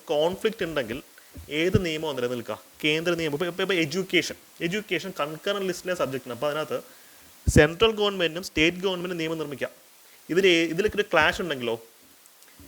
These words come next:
സെൻട്രൽ ഗവൺമെന്റിന്റെ നിയമമായിരിക്കും നിലനിൽക്കുക. അതാണ് doctrine of repugnancy എന്ന് പറയാം. കാര്യം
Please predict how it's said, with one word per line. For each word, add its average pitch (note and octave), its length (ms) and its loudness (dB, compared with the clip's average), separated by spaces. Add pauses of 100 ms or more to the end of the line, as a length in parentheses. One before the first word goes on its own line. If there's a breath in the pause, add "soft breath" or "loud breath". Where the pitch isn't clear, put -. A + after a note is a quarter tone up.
(160)
സെൻട്രൽ F3 480 2
ഗവൺമെന്റിന്റെ F3 640 -4
നിയമമായിരിക്കും C3 460 -6
നിലനിൽക്കുക. A#2 280 -6
അതാണ് D#3 120 -4
doctrine D3 380 -2
of C#3+ 100 -6
repugnancy D#3 460 -8
എന്ന് A#2+ 160 -6
പറയാം. G#2 160 -10 (440 loud breath)
കാര്യം D#3+ 140 4